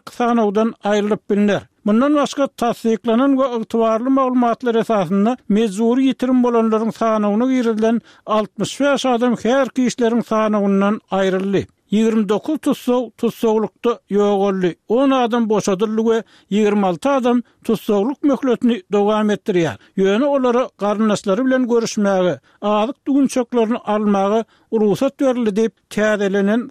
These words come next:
sanawda aýdylýar. A B Ş-nyň döwlet sekretarynyň ornasary Viktoria Nuland Aleksandr Lukashenkany Moskwanyň gurjogy diýip atlandyrdy. Washingtonnal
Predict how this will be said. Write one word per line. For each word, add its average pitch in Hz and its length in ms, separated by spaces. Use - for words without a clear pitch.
sanawda 208 460
aýdylýar. 180 500
A 202 200
B 208 80
Ş-nyň 220 440
döwlet 214 320
sekretarynyň 233 800
ornasary 196 680
Viktoria 180 580
Nuland 175 400
Aleksandr 233 580
Lukashenkany 226 920
Moskwanyň 190 760
gurjogy 196 440
diýip 208 240
atlandyrdy. 165 580
Washingtonnal 208 800